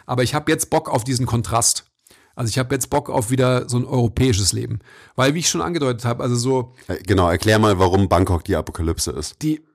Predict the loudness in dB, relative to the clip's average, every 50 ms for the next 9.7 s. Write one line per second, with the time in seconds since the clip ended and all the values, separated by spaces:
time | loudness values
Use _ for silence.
0 | _ _ _ _ -2 0 0 2 4 2 2 2 0 0 0 -2 -4 -2 -2 0
1 | 2 2 2 2 2 0 0 -2 -4 -4 -2 -4 -2 0 0 0 0 -2 -2 -2
2 | -4 -4 -2 -2 -2 -2 -4 -6 -6 -6 -6 -4 -2 -2 0 0 -2 -4 _ 2
3 | 2 4 2 2 2 4 4 6 6 4 4 2 0 0 0 -2 -4 -6 -4 -2
4 | -2 -2 -2 -2 -2 -2 0 -2 -2 -4 -6 -12 -20 _ _ -4 -4 -4 -4 -8
5 | _ _ _ _ _ _ _ _ -20 _ _ _ _ _ _ _ _ _ _ _
6 | _ _ _ _ _ _ _ -2 0 2 2 2 2 2 0 2 2 0 0 -2
7 | -2 -4 -2 -2 -2 0 0 0 0 -2 -2 -4 -4 -4 -4 -4 -4 -4 -4 -4
8 | -6 -6 -4 -4 -4 -2 0 0 0 2 2 0 0 -2 0 -2 -2 -2 -2 -4
9 | -6 -6 -4 -2 -2 -2 0 2 2 0 0 -2 -6